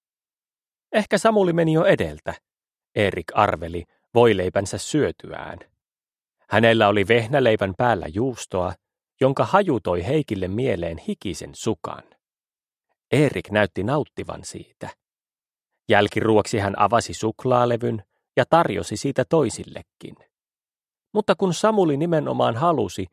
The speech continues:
että lähdetään vasta kymmenen junalla, jotta hän ehtii myydä aamun lehdet ennen sitä", Heikki muistutti.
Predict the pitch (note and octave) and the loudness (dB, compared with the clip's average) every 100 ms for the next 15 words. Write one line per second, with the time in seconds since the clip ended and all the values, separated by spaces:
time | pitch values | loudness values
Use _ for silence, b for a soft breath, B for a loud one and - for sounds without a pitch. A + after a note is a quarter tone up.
0 | _ - - D#3 F3+ F3+ D#3 D3+ D3 F#3 | _ -8 0 0 2 -2 -2 0 0 -2
1 | F#3+ - - F#3 D#3 G#2 E2 F2 B2+ G2 | -4 -4 -2 -2 0 -2 -4 -6 -6 -6
2 | E2 D#2 E2+ _ _ - - - C#3 D3 | -8 -10 -14 _ _ -6 -2 0 2 0
3 | D#3+ D3+ - B2 D3 D3+ - - E3 C#3 | 0 -2 -2 -2 0 0 0 0 -2 -2
4 | A2 C3+ C#3+ G2 F2+ - B2 G#2 G#2 - | -2 -2 -2 -4 -8 -4 -4 -4 -6 -4
5 | A#2+ - - - _ _ _ _ - F#2+ | -6 -8 -14 -18 _ _ _ _ -6 -6
6 | D2 - E2+ E2+ - - - - G2 | -6 -10 -10 -10 -12 -16 -18 -16 -16